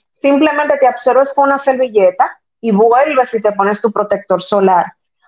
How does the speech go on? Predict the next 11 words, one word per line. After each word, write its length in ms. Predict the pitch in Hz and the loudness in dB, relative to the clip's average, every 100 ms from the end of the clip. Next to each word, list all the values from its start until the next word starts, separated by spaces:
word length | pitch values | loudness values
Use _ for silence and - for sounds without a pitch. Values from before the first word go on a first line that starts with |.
| - | -4
Para 200 | 240 247 | 0 0
nosotras 520 | 254 247 262 294 311 | 0 0 0 0 0
las 320 | 311 302 - | 0 0 -2
chicas, 540 | - 262 214 180 202 - _ _ _ | -2 -2 0 -2 -2 -6 _ _ _
si 120 | 240 | 0
estamos 440 | 233 254 254 320 | 0 0 0 0
maquilladas, 840 | 311 311 302 208 196 185 - 190 - | 0 2 2 4 4 4 4 2 0
no 180 | 233 233 | 0 2
tenemos 400 | 262 262 269 - | 0 0 -2 -2
que 100 | 240 | 0
desmaquillarnos. 1400 | 233 233 233 226 240 202 226 233 226 190 170 170 - - | 0 2 0 2 0 2 2 4 2 0 -4 -8 -16 -20